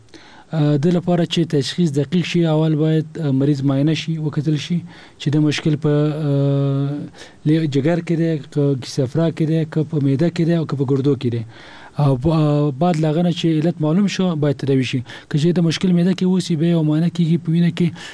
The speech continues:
اچ پایلوري یا د معدې زخم دی کتل کېږي چې هغه مثبت دی که منفي.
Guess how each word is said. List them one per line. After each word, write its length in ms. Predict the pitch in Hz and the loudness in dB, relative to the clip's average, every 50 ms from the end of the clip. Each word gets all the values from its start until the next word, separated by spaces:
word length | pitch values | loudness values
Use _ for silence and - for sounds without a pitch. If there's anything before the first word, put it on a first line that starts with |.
| - - - - 160 | -20 -10 -4 0 0
اچ 160 | 143 - - | 0 0 0
پایلوري 360 | - 147 143 143 147 165 175 | 0 2 2 2 2 2 2
یا 60 | 165 | 2
د 40 | 156 | 2
معدې 300 | 147 143 143 139 143 160 | 0 0 0 0 2 2
زخم 320 | 151 143 170 147 - 160 156 | 0 0 0 0 0 0 0
دی 80 | 160 | 0
کتل 260 | 156 - 143 - 143 | 0 -2 -2 -2 -4
کېږي 260 | 135 131 160 143 156 156 | -4 -4 -2 -2 -2 -2
چې 140 | - - | 0 0
هغه 200 | 151 147 147 151 | 0 0 2 2
مثبت 340 | 151 147 143 123 113 156 165 | 2 0 0 0 0 -2 -2
دی 140 | 135 - 160 | 0 -2 -2
که 140 | 139 - 135 | -2 -2 -2
منفي. 340 | 135 127 123 120 135 123 | -2 0 0 0 -2 -2